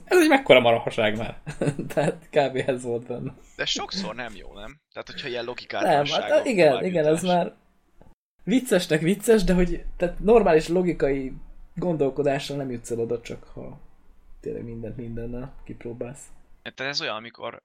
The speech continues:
Speaker 2: mondjuk van egy
Speaker 1: feltétlenül.
Speaker 2: zárt ajtó, és, és gondolod, hogy a vascsővel kellene, meg a csavarhúzóval csinálni valamit, és amikor a végén kiderül, hogy a vascsövet bele kell rakni a tyúkba, meg ilyenek, tehát hogy oké, ez vicces, de hát
Speaker 1: Aha.
Speaker 2: ezt, ezt józan ember, ezt hogy találta ki?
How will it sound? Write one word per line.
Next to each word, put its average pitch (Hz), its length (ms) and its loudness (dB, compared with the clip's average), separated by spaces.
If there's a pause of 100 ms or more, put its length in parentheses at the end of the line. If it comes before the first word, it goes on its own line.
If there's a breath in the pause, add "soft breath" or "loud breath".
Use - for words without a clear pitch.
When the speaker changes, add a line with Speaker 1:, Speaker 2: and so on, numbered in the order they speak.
(100)
Speaker 2:
mondjuk 113 240 -4
van 120 100 0
egy 110 60 0
Speaker 1:
feltétlenül. 113 280 0
Speaker 2:
zárt - 140 -10
ajtó, 131 460 -6
és, - 300 -4
és - 180 -10
gondolod, 120 360 -12
hogy 107 100 -10
a 98 40 -8
vascsővel 98 680 -6
kellene, 90 340 -12
meg 90 140 -14
a 101 60 -10
csavarhúzóval 92 580 -12
csinálni 87 400 -10
valamit, 98 400 -14 (200 soft breath)
és - 80 -16
amikor 101 240 -12
a 101 40 -10
végén 113 320 -10
kiderül, 101 340 -8
hogy 92 160 -14
a 90 60 -8
vascsövet 98 480 -6
bele 104 180 -10
kell 92 160 -10
rakni 92 280 -8
a 64 140 -14
tyúkba, 107 580 -8 (640 soft breath)
meg 101 220 2
ilyenek, 123 260 0
tehát 113 160 -6
hogy 139 80 -6
oké, 101 260 -4
ez 110 140 -6
vicces, 107 480 -4
de 110 100 -8
hát 113 120 -4
Speaker 1:
Aha. - 100 -4
Speaker 2:
ezt, - 300 -6
ezt - 300 -10
józan 143 360 -6
ember, 143 360 -2
ezt - 280 -4
hogy 156 220 -4
találta - 440 -8
ki? - 240 -18